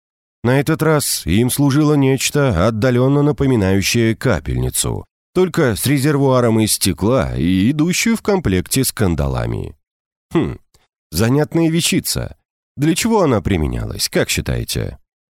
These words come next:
Для безопасного переливания крови от живых к вампирам.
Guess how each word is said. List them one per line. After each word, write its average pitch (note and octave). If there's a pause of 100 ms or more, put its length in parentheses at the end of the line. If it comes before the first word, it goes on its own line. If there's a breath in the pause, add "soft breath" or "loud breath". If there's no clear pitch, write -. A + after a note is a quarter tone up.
(840)
Для A2
безопасного A#2+
переливания A2+
крови G#2+
от F#2
живых G2+
к -
вампирам. A#2